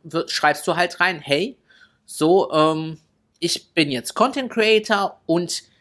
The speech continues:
habe die und die Zielgruppe, also schreibst zum Beispiel Hochzeitsfotografie ein oder Content Creator für Influencer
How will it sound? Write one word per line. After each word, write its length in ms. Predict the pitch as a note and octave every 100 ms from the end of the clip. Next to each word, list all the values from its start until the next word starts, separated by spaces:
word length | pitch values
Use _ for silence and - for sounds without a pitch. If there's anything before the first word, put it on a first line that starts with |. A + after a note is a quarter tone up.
| _
habe 260 | - D#3+ C3+
die 220 | B2 F3+
und 180 | D3 B2+
die 80 | A#2+
Zielgruppe, 760 | - C4 A3 A#3 A#3 A3 G3+
also 200 | C3+ A#2+
schreibst 320 | - C3+ C3
zum 120 | - A#2+
Beispiel 360 | A#2+ - A#2
Hochzeitsfotografie 1000 | F3 F#3+ - D3+ - C#3+ - C3+ - C#3+
ein 360 | - C3+ C3+ C3+ - - -
oder 180 | B2+ B2+
Content 420 | - E3 E3+ D3+
Creator 360 | - C3+ C3+ B2+
für 160 | G#3
Influencer 800 | G#3+ G#3 - D#3+ D#3 D3+ D3+ D3+